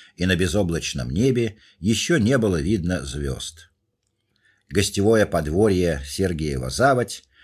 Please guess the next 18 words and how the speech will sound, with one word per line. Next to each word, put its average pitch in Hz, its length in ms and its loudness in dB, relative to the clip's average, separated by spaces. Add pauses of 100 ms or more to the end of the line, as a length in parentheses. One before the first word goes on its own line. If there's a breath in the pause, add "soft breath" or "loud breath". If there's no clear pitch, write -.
(160 soft breath)
провожало 139 540 2
нас 135 260 0
огнями 107 540 0
уличных 90 500 -2
фонарей, 98 640 0 (220 soft breath)
окон 92 400 -2
домов 101 560 -2 (260)
и 101 180 0
их 170 140 0
отражениями 98 920 0
в - 160 -16
пруду 82 540 0
Сергиева 82 800 -2
ручья. 67 580 -10 (1600)
День 139 560 0
седьмой. 90 800 0 (1160)
Про 101 140 2
Ильинское 117 1080 0